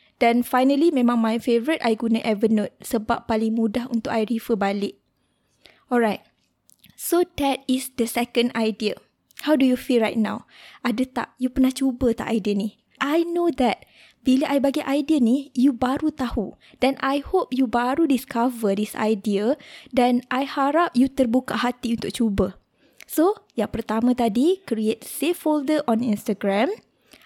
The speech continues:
Idea yang kedua, create an idea jar. Idea yang ketiga, use answer the public dot com. You can use this website to find out what people are searching for.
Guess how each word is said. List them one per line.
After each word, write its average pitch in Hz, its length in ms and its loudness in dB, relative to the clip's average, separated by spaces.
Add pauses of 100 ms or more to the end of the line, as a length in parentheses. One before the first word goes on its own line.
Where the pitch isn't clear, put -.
(120)
Idea 294 400 2
yang 226 240 2
kedua, 220 480 0 (160)
create 277 560 0
an 233 240 -2
idea 220 400 2
jar. 208 560 -2 (560)
Idea 226 400 2
yang 269 320 2
ketiga, 294 640 0 (640)
use 254 480 0
answer 269 640 0
the 214 160 -2
public 233 640 -2
dot - 400 -4
com. 202 240 -2 (1120)
You 262 160 2
can 285 160 4
use 330 400 4 (160)
this 254 320 0
website - 880 -2
to 285 160 -2
find 330 400 -2
out 233 320 -2
what 285 400 -4
people 269 480 0
are 226 80 -4
searching - 480 -4
for. - 320 0